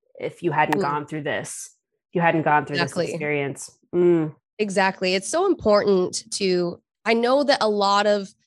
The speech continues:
Speaker 2: mu-, like, women, or it probably men too,
Speaker 1: Yeah.
Speaker 2: are, like, they want a relationship so bad.
Speaker 1: Right.
Speaker 2: Like, you know, and so, I don't know, for me, I've, I feel like letting that go and, and not really wanting it and, like, really wanting to, like,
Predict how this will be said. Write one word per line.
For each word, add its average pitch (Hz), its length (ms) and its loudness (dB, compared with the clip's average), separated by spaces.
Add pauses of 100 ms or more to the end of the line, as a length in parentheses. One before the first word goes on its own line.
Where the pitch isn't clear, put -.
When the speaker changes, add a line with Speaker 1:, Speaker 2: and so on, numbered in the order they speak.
(140)
Speaker 2:
mu-, 202 260 -2
like, 196 240 0 (200)
women, 214 500 2
or 202 220 4
it 208 160 -2
probably 247 300 0
men 214 220 2
too, 196 420 0 (140)
Speaker 1:
Yeah. 196 320 0
Speaker 2:
are, 175 60 -4
like, 208 180 0
they 226 120 4
want 226 360 0
a 220 60 2
relationship 208 680 0
so 190 280 -4
bad. 175 540 -2
Speaker 1:
Right. 147 440 -4 (120)
Speaker 2:
Like, 180 200 0
you 202 60 2
know, 196 280 4
and 190 200 2
so, 196 380 4 (1120)
I 220 100 2
don't 233 120 4
know, 220 140 6
for 220 160 -2
me, 254 260 2
I've, 214 280 0
I 196 60 -2
feel 247 160 -2
like 226 120 2
letting 208 340 2
that 202 180 0
go 196 400 2
and, - 340 -4
and 190 140 0
not 196 240 -2
really 208 200 0
wanting 196 360 0
it 202 60 2
and, 196 100 -2
like, 180 160 0
really 202 200 0
wanting 202 300 0
to, 185 160 -6
like, 170 200 -2